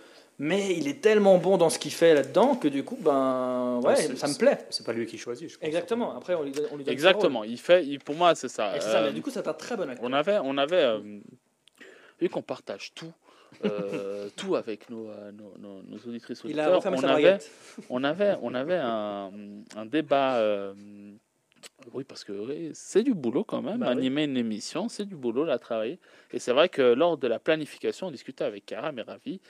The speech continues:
Speaker 3: euh, du, euh, du titre, euh, que, qu'on allait donner à cette émission. Et je trouvais personnellement que le nom était un peu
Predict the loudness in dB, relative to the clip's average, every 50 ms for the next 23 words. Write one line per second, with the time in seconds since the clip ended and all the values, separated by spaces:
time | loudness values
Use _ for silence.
0 | -20 -20 -20 -20 _ _ _ -4 0 2 2 2 2 0 -4 -6 -4 0 2 2
1 | 4 4 4 4 2 0 -2 -8 -10 -10 -10 -10 -10 -12 -12 -14 -16 -14 -14 -12
2 | -14 -12 -6 -4 -4 -4 -4 -6 -2 2 4 4 4 4 4 2 0 -2 _ -4
3 | -2 0 0 0 -2 -4 -8 -6 -2 0 0 0 0 -2 -2 0 0 -2 -2 -4
4 | -8 -12 -12 -10 -10 -12 -12 -10 -8 -8 -8 -8 -10 -16 -20 _ _ -10 -6 -4
5 | -4 -4 -2 2 2 2 4 2 -2 -4 -4 -6 -6 -6 -6 -4 -6 -6 -4 -2
6 | 0 0 0 0 0 0 0 0 -2 -4 -4 -2 -2 -2 -2 -4 -4 -6 -8 -2
7 | 2 4 6 6